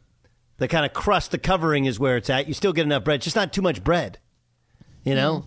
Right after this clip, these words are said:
Speaker 1: then you get, you get the taste of the bagel,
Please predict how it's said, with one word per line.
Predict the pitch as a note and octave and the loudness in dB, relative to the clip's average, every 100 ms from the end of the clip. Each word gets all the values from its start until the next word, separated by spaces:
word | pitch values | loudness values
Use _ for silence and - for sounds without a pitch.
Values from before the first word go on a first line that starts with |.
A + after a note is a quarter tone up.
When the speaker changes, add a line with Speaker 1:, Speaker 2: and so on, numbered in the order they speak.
| - | -4
Speaker 1:
then | D3+ F#3+ | 0 2
you | F#3+ | 2
get, | E3+ F3 F3 | 2 0 -2
you | - D3+ | -6 -2
get | D#3 - | 0 -2
the | |
taste | C3+ - A3+ G3 | -4 0 0 0
of | G#3 | -2
the | D#3+ | 0
bagel, | E3 A3 F3 C#3+ C3+ | 0 2 2 2 0